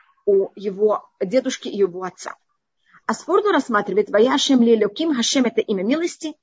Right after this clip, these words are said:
"Элоким" — это милость, имя суда Всевышнего. Он хочет, чтобы Всевышний к нему относился на уровне суда. Он хочет идти по стопам своего отца Ицхака.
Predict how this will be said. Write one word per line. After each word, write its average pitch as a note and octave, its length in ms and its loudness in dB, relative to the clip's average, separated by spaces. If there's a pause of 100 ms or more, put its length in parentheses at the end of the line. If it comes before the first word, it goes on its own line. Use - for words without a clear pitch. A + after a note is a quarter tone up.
(140)
"Элоким" — B3 300 -2
это A3+ 180 -2
милость, F3+ 420 -10 (120)
имя F#3+ 180 -2
суда C4 360 -2
Всевышнего. D#4+ 640 -4 (640)
Он D#4+ 320 2
хочет, C#4+ 360 -2 (260)
чтобы - 260 -2
Всевышний C4 440 -2
к - 100 -10
нему A3 200 -2
относился A#3 480 -6
на G3 120 -6
уровне F#3 360 -8
суда. - 320 -12 (800)
Он D4+ 220 2
хочет C#4+ 300 -2
идти C4 140 -4
по C4 100 -4
стопам A3+ 320 -4
своего G3 320 -2
отца - 400 -6
Ицхака. - 560 -14